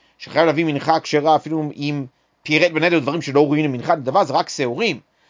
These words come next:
שהם דברים שבכל זאת ראויים למזבח בקורבנות אחרים, והוא שייך, הוא בעצם, או, או אפשר להגיד, סביר שהנודר יטעה לחשוב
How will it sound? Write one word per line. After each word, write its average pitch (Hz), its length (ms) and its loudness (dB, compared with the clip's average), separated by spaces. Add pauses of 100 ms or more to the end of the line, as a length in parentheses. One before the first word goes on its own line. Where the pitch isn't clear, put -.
(100)
שהם 190 160 0
דברים 190 420 0
שבכל 151 320 0
זאת 175 100 0
ראויים 139 240 -2
למזבח 160 460 4
בקורבנות 151 420 -4
אחרים, 147 420 -4 (680)
והוא 165 120 -2
שייך, - 480 0 (160)
הוא 143 200 -2
בעצם, 180 480 0
או, 139 340 -4 (580)
או - 80 -6
אפשר 185 160 -2
להגיד, 185 260 0 (680)
סביר 185 560 0
שהנודר 151 460 0
יטעה 233 240 -10
לחשוב 247 580 0